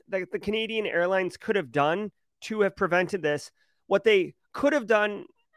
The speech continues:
I guess, to prevent it, if it, or to, um, be a little bit more resilient, is to have a hot backup of a, uh, network communication,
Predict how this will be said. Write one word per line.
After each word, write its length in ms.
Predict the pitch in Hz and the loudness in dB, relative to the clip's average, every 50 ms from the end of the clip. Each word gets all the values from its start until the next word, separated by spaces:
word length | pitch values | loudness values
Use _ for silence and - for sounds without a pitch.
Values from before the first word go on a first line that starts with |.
| 622 - | -4 -2
I 80 | 220 | -2
guess, 400 | 214 170 208 208 220 240 - - | 2 4 4 6 6 4 2 -2
to 100 | - 269 | -8 -2
prevent 320 | 208 240 233 226 254 247 240 | 0 2 2 4 4 2 2
it, 200 | 247 240 - - - | 2 0 -2 -4 -2
if 180 | - 202 175 | 0 0 0
it, 120 | 214 - 226 | 2 0 0
or 300 | 202 - 202 185 175 175 | 2 4 6 6 6 4
to, 300 | - 202 180 160 151 127 - - - - - | 2 2 2 2 0 -2 -10 -20 -16 -10 -6
um, 380 | 156 175 165 151 143 143 135 135 131 - | -2 0 0 0 0 0 -2 -6 -8 -4
be 120 | 202 202 | -2 0
a 40 | 196 | 0
little 140 | 185 196 190 | 0 0 0
bit 100 | 202 190 | 0 0
more 160 | 175 180 180 | 0 0 0
resilient, 560 | 156 156 143 120 156 170 196 202 196 170 139 - _ _ _ - | 0 -2 -2 -2 -2 0 0 0 -2 -4 -8 -12 _ _ _ 0
is 180 | - 208 190 - | 2 2 2 0
to 120 | - 240 | 0 0
have 320 | 208 185 185 196 202 190 208 | 0 2 4 2 2 2 0
a 320 | - - 185 170 170 156 117 - | -2 0 2 2 2 0 -2 -8
hot 500 | - - - - - 196 202 214 247 - - _ _ _ _ _ _ - | -14 -18 -14 -4 2 4 4 4 4 2 -2 _ _ _ _ _ _ -20
backup 800 | 135 123 - 165 160 165 175 180 - 175 160 151 147 - - _ _ _ _ - | -20 -2 2 2 4 4 4 2 0 2 2 2 0 -2 -8 _ _ _ _ 0
of 240 | - 175 175 170 190 - | 2 2 2 2 0 -4
a, 340 | - 175 165 165 165 160 - | -2 -2 0 0 -2 -2 -4
uh, 360 | - 156 156 147 143 143 135 - - - - | -2 -2 0 0 0 -2 -2 -4 -8 -16 -18
network 400 | - 190 190 196 202 214 214 - | -8 -2 0 0 2 2 0 -2
communication, 1040 | - - 214 196 190 180 180 170 - - 175 170 165 - - 185 170 156 151 139 | -4 -4 2 2 4 4 2 0 -2 -4 -4 -2 -2 -4 -4 -4 -2 -2 -4 -6